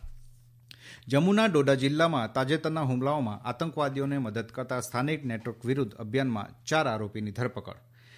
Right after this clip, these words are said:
પોલીસ અને જેલ સહિતના કેટલાક વિભાગોમાં અગ્નિવીરોને દસ ટકા અનામત આપવાનો હરિયાણા સરકારનો નિર્ણય. હવામાન વિભાગનું આજે સૌરાષ્ટ્ર કચ્છ, તટીય કર્ણાટક, કોંકણ અને ગોવામાં અતિભારે વરસાદ માટે રેડ એલર્ટ.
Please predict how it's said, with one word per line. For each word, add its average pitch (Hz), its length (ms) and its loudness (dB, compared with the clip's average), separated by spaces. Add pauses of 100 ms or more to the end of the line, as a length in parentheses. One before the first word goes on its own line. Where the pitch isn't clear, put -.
(160)
પોલીસ 208 380 4
અને 131 240 0
જેલ 143 220 4
સહિતના 160 380 0
કેટલાક 123 400 -4
વિભાગોમાં 143 500 0
અગ્નિવીરોને 127 560 0
દસ 131 260 -2
ટકા 123 240 -2
અનામત 117 360 -4
આપવાનો 104 580 -6
હરિયાણા 127 360 0
સરકારનો 98 480 -8
નિર્ણય. 151 360 -4 (1120)
હવામાન 175 360 2
વિભાગનું 160 460 0
આજે 120 260 -2
સૌરાષ્ટ્ર 143 560 0
કચ્છ, 165 220 -4 (360)
તટીય 135 260 0
કર્ણાટક, 143 500 0
કોંકણ 131 320 -2
અને 131 160 0
ગોવામાં 120 460 0
અતિભારે 123 440 -2
વરસાદ 110 380 -4
માટે 98 260 -6
રેડ 127 220 -2
એલર્ટ. 139 300 -2